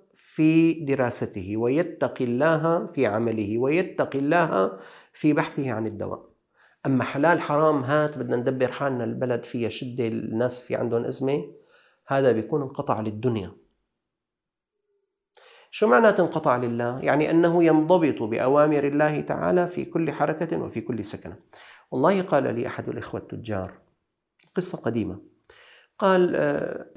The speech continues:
طلب منه تاجر في السوق مبلغاً كبيراً من أجل تجارة، فهذا التاجر على ثقة من صديقه التاجر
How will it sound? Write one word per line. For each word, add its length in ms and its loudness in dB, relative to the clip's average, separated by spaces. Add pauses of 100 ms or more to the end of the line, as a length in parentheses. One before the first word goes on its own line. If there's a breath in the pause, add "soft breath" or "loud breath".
(160)
طلب 320 2
منه 720 -2 (220)
تاجر 600 -2
في 120 -8
السوق 720 -6 (400)
مبلغاً 440 0
كبيراً 560 -8 (2750 loud breath)
من 140 4
أجل 260 4
تجارة، 560 -2 (640 soft breath)
فهذا 340 2
التاجر 600 2
على 220 2
ثقة 340 -2
من 400 -2
صديقه 560 -6
التاجر 680 -4